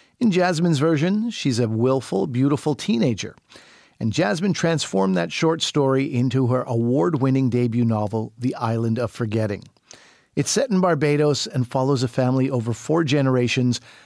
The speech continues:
as they run a beachfront hotel. There are secrets, sacrifices, and loyalties that are tested against a backdrop of ever-changing tourism.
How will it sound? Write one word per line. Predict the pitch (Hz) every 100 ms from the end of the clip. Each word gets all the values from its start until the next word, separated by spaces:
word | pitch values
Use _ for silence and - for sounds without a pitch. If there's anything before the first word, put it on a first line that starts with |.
| -
as | 185 180
they | 185
run | 165 160
a | 127
beachfront | 151 156 - 143 -
hotel. | - 120 - 151 131 - _ _ _ _ _ _ -
There | 110 101
are |
secrets, | 107 - 170 - 185 - - - -
sacrifices, | - 160 151 160 165 143 - 156 139 - - - _ -
and | 107 104
loyalties | 117 131 131 - 131 120
that | 123
are | 110
tested | - 143 - - 127
against | 127 120
a | 127
backdrop | 135 127 - 135 135
of | 117 -
ever-changing | 127 131 - 127 120 120
tourism. | 117 - 120 113 98 82